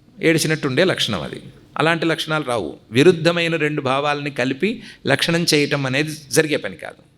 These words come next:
వేడిగా ఉందా తేల్చాలి, చల్లగా ఉందా తేల్చాలి. రెండూ కలిసి ఉంటాయి అంటే అర్థం ఏంటి? ఒకప్పుడు వేడిగాను ఒకప్పుడు చల్లగాను ఉంటుందంటే అర్థం ఏముంటుంది?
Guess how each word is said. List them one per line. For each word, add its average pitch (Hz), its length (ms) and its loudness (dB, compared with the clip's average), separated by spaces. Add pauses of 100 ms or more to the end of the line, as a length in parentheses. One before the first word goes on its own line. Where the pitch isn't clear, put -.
(100)
వేడిగా 147 300 2
ఉందా 175 220 0
తేల్చాలి, 151 520 -2
చల్లగా 175 360 -2
ఉందా 165 200 -4
తేల్చాలి. - 520 -4 (680)
రెండూ 190 300 10
కలిసి 196 280 4
ఉంటాయి 190 360 2
అంటే 190 160 0
అర్థం 170 280 -2
ఏంటి? 139 440 -8
ఒకప్పుడు 165 340 2
వేడిగాను 156 440 6
ఒకప్పుడు 160 320 0 (100)
చల్లగాను 156 380 2
ఉంటుందంటే 147 460 -4
అర్థం 139 260 -6
ఏముంటుంది? 123 560 -10